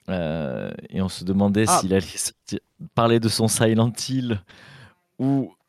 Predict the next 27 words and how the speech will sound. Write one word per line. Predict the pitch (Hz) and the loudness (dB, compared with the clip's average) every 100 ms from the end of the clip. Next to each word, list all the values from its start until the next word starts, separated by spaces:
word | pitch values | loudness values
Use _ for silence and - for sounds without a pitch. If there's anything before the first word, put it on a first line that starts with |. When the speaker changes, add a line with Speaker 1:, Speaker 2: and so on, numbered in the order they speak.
| 87 | -6
Speaker 1:
euh, | 90 87 | -2 -2
de | 90 101 | 0 0
Death | 107 113 | 2 2
Stranding | - 117 107 110 110 | 2 2 4 4 6
deux. | 135 | 4
Bah, | 143 127 | 6 4
c'était | 127 113 139 | 4 2 0
Death | 139 143 | 2 2
Stranding | 135 - 135 127 131 | 2 -2 -2 -2 -4
deux | 123 131 | -2 -2
qui | 131 113 | -4 -8
a | |
été, | 101 - 104 98 | -8 -8 -6 -6
euh, | 95 92 92 | -6 -8 -4
Speaker 2:
Mais, | 165 160 | -4 -2
mais | 180 | -4
du, | 143 147 | -6 -10
du | 139 170 | -10 -10
coup, | 139 | -8
du | 147 | -8
coup, | 156 262 | -8 -6
d'ailleurs, | 170 240 | -4 -4
Speaker 1:
a | |
Speaker 2:
ça, | - 214 | -2 2
Speaker 1:
été | |
Speaker 2:
c'est, | 95 | 2
Speaker 1:
retenu. | - 202 | 2 2